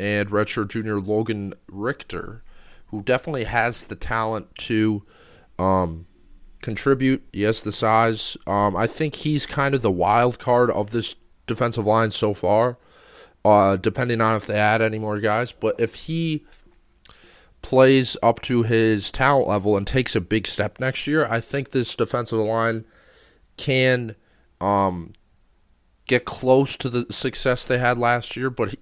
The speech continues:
he, he's gonna be a big, uh, a big wild card this season, and the Gophers are gonna need to have him step up. And then behind Richter,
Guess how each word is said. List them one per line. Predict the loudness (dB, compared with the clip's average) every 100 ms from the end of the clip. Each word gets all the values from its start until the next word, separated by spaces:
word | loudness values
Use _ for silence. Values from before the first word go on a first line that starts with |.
| _
he, | -14
he's | -8 -2 -2 0
gonna | 0 0
be | 2 4
a | 4
big, | 2 0 2 4 2 -2 -10 _ -20 -20 _ _ _ -2
uh, | 4 6 6 4 -2 -8 -18 _ _ _ _ _
a | -10 -10 -10 _
big | 4 6 4 2
wild | 4 6 6 2 -2
card | -2 0 0 -4 -12 _ -2
this | -2
season, | -2 -4 -4 -6 -8 -12 -18 -20 -8
and | -2 -2 -2 -4 -10 -14 -20 -20 -20 -20 -20 -6
the | 4
Gophers | 4 4 -2
are | -4
gonna | -4
need | -2 0
to | 0
have | 0 -2 -4
him | -6 -4
step | -6 -6 -2
up. | -4 -4 -8 -20 -20 -20 -20 -10 2
And | 4
then | 6 4
behind | 4 4 6 4 4
Richter, | 2 2 2 2 0